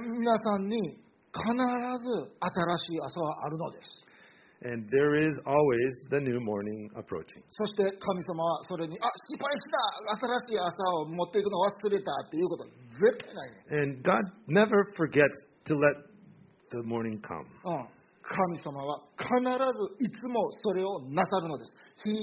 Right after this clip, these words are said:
Speaker 1: is faithfulって。神様が忠実であるとはそういうことなのです。
Speaker 2: The sun will always rise because God is faithful.
Speaker 1: うん。神様は変わらない方なのです。
Speaker 2: God never changes.
Speaker 1: うん。私たちに対す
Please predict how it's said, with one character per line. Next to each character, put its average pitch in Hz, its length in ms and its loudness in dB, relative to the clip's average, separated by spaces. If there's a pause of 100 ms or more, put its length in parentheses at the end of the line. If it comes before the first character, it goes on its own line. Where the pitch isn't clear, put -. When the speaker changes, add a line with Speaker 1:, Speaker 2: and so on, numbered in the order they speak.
(360)
Speaker 1:
is 170 160 -2 (480)
faithful 156 520 0
っ - 40 -20
て。 - 160 -20 (180)
神 214 180 0
様 190 180 0
が - 80 0
忠 - 240 -2
実 165 140 -10
で 233 80 0
あ 190 40 2
る 185 80 -2
と 156 80 -6
は 123 60 -6
そ - 220 -6
う - 20 6
い 233 40 2
う - 20 -4
こ 214 100 0
と 185 60 -4
な 113 120 -10
の - 80 -20
で - 80 -20
す。 - 80 -16 (520)
Speaker 2:
The 90 80 -4 (120)
sun 123 340 0 (220)
will 101 240 -4
always 107 400 -2 (160)
rise 78 320 -4 (160)
because 78 240 -10 (240)
God 82 540 -6
is 78 260 -8 (240)
faithful. - 460 -18
Speaker 1:
う 196 180 0
ん。 - 100 -10 (520)
神 170 200 -4 (140)
様 143 80 -6
は 143 120 -8 (360)
変 185 120 -6
わ 185 40 -4
ら - 20 -4
な 165 120 -2
い 123 60 -4
方 131 180 -12
な 113 100 -16
の - 80 -20
で - 80 -20
す。 - 220 -20 (640)
Speaker 2:
God 95 220 -8
never 101 220 -4
changes. 127 360 -10
Speaker 1:
う 151 400 -2
ん。 - 20 0
私 175 280 2
た 185 80 -4
ち - 80 -8
に 170 100 -4
対 165 180 0
す 160 60 -6